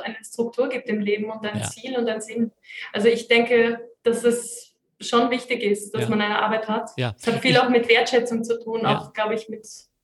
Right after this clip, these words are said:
Speaker 2: Ja.
Speaker 1: sich selber.
Speaker 2: Ja.
Speaker 1: Für mich
Speaker 2: Al-
Speaker 1: ist es jedenfalls sehr wichtig.
Speaker 2: Ja, ich halte das auch für einen eklatanten Irrtum,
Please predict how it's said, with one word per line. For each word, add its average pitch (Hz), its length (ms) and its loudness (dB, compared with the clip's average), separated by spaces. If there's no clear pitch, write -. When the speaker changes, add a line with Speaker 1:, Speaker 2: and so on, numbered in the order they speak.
Speaker 2:
Ja. 127 260 -6
Speaker 1:
sich 233 220 -2
selber. 208 400 0
Speaker 2:
Ja. 135 180 -4
Speaker 1:
Für 247 140 2
mich 269 140 6
Speaker 2:
Al- 302 80 4
Speaker 1:
ist 269 100 0
es 247 100 -4
jedenfalls 233 380 2
sehr 202 120 2
wichtig. - 440 -10
Speaker 2:
Ja, 160 200 2
ich 170 200 -2
halte 202 240 0
das 175 180 0
auch 190 140 4
für - 140 -2
einen 147 260 0
eklatanten 170 880 0
Irrtum, 190 640 2